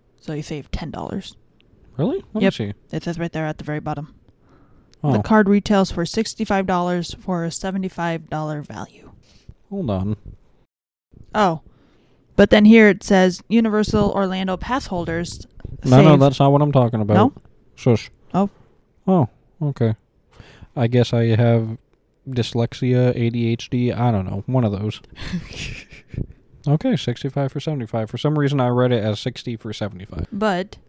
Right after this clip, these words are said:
Speaker 1: like I was saying.
Speaker 2: But anyways, pass holders
Speaker 1: Yeah.
Speaker 2: get a hundred, spend a hundred and twenty and get a hundred and fifty. So you save thirty dollars.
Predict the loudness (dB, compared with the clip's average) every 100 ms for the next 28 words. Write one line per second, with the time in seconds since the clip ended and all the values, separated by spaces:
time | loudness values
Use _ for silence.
0 | _ -12 -8 -8 -6 -6 -6 -2 0 0
1 | -4 -6 -2 2 2 2 2 6 6 4
2 | 0 -2 -2 -2 -4 -8 -18 -20 -20 _
3 | _ -10 -2 2 4 4 2 0 -4 -6
4 | 0 0 2 0 0 -4 -6 -2 0 2
5 | 0 -2 -4 -4 -2 -2 -2 -2 -2 -2
6 | -4 -6 -2 -2 -2 -10 -14 -18 _ -20
7 | -20 _ -4 -2 -2 -2 -4 -4 -8 -2
8 | 0 0 -2 -2 -4 -6 -10 -18 -20